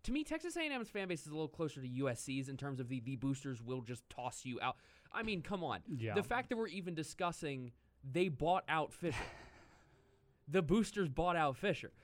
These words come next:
Speaker 1: This was the, the conversation
Speaker 2: Seventy-six million dollars.
Speaker 1: This was not even, if we had talked about this last year, 'cause Fisher didn't have a great year last year,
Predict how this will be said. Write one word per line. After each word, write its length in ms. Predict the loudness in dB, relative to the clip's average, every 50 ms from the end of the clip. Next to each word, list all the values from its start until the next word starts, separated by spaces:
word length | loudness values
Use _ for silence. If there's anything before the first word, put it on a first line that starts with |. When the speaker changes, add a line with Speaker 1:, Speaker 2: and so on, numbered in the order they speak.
| -20 -20 -4 -2
Speaker 1:
This 160 | 0 0 0
was 120 | 0 -2 -2
the, 140 | -4 -6 -6 -6 -4
the 140 | -4 -4 -2
conversation 400 | 2 2 2 4 2 2 2 2
Speaker 2:
Seventy-six 300 | 0 -2 -2 -4 -4 -2
million 500 | 0 2 2 4 4 2 2 2 0 0
dollars. 240 | 0 -2 -2 0
Speaker 1:
This 160 | 0 0 2 2
was 120 | 2 2
not 160 | 2 2 0
even, 240 | 0 -2 -2 -6 -8 -10 -14 _ _ -10 -6 -2
if 160 | 0 0 0
we 80 | 2 0
had 100 | 0 0
talked 240 | 0 -2 -2 -2 -2
about 240 | -2 -2 -2 0 -2
this 180 | -4 -4 -2
last 360 | 0 2 2 2 2 0 -2
year, 120 | -2 -2 -2
'cause 120 | -2 -2
Fisher 240 | -2 -4 -4 -2 -2
didn't 180 | -2 0 0 0
have 100 | -2 -2
a 60 | -2
great 220 | -2 -2 -2 -4 -8 _ _
year 200 | -6 -4 -2 0
last 300 | 2 2 0 0 -2 -4
year, 180 | -4 -4 -4